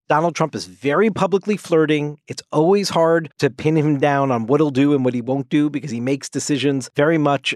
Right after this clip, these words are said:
at, at the last minute at times. But Donald Trump is eager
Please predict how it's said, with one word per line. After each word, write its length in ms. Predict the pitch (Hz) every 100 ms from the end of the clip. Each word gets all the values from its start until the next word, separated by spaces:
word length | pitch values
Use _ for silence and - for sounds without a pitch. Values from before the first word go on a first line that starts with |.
| -
at, 140 | 143
at 180 | 139 139
the 80 | 131
last 320 | 135 143 139
minute 300 | 139 147 120
at 140 | 104 -
times. 360 | 110 104 107 - _
But 220 | 135 110
Donald 480 | 160 180 247 247 190
Trump 480 | - 185 147 123 - _
is 200 | 151 143 - -
eager 600 | 208 208 185 180 165